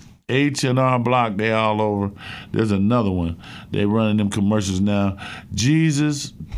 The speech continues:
paid taxes. And what it was, was this very honor right now that came on Jesus.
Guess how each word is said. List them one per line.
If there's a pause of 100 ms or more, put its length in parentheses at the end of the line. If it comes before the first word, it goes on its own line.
(160)
paid
taxes. (460)
And
what
it
was,
was
this
very
honor (140)
right
now
that
came
on
Jesus.